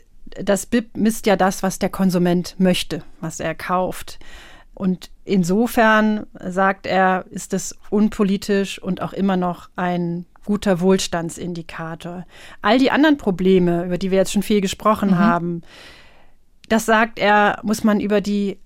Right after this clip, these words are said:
Speaker 1: Rahmenbedingungen oder Nebenbedingungen lösen. Also sprich eigentlich politisch lösen. Das heißt, wir brauchen Gesetze, Vorschriften, einen Rahmen, in dem unsere Volkswirtschaft funktioniert. Und das passiert ja auch schon.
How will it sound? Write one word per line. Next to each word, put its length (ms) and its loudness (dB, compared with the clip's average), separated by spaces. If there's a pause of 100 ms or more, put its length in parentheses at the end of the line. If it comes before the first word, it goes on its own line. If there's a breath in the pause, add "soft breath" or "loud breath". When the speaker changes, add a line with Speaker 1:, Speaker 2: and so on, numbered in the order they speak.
(140)
Speaker 1:
Rahmenbedingungen 1040 0 (220)
oder 120 -14
Nebenbedingungen 880 0 (360)
lösen. 760 0 (200)
Also 340 -4
sprich 420 -6
eigentlich 720 -6 (400)
politisch 500 -4
lösen. 440 -10 (360 loud breath)
Das 180 -8
heißt, 440 -2
wir 180 -4
brauchen 800 2 (560)
Gesetze, 580 -2
Vorschriften, 1080 -2 (520 soft breath)
einen 240 -2
Rahmen, 440 2
in 100 -2
dem 240 -2
unsere 240 -4
Volkswirtschaft 680 -8
funktioniert. 720 -6
Und 160 -6
das 120 -2
passiert 420 0
ja 220 0
auch 160 -6
schon. 460 -8